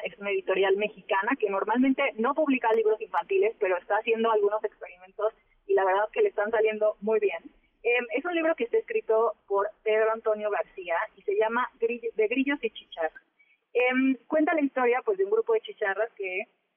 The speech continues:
se ven obligadas a migrar por condiciones climáticas y, pues, van buscando refugio en un territorio en donde se encuentran con una orquesta de grillos. Y, pues, las, los grillos y las chicharras, la verdad, no se llevan bien, los grillos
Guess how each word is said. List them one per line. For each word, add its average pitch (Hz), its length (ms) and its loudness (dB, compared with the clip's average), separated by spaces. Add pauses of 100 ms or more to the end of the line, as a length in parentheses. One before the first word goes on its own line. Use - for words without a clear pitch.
se 202 100 2
ven 220 120 2
obligadas 214 480 2
a 233 80 -2
migrar 180 460 -2
por 220 160 0
condiciones 208 480 -6
climáticas 202 680 -4 (440)
y, 254 160 0
pues, 233 160 0
van 254 180 2
buscando 262 360 0
refugio 214 800 -2 (300)
en 220 180 0
un 240 100 0
territorio 226 840 2
en 208 200 -2
donde 214 640 0 (160)
se 202 60 -6
encuentran 214 380 -2
con 190 140 -4
una 196 200 -4
orquesta 190 360 -4
de 175 120 -2
grillos. - 300 -12 (140)
Y, 226 120 -6
pues, 240 200 0
las, 247 160 2 (220)
los 226 180 2
grillos 277 300 -2
y 226 40 2
las 208 140 0
chicharras, 226 540 -2
la 370 120 0
verdad, 339 260 0 (180)
no 214 80 -4
se 233 100 0
llevan 208 240 2
bien, 247 320 2
los 202 140 0
grillos 226 360 2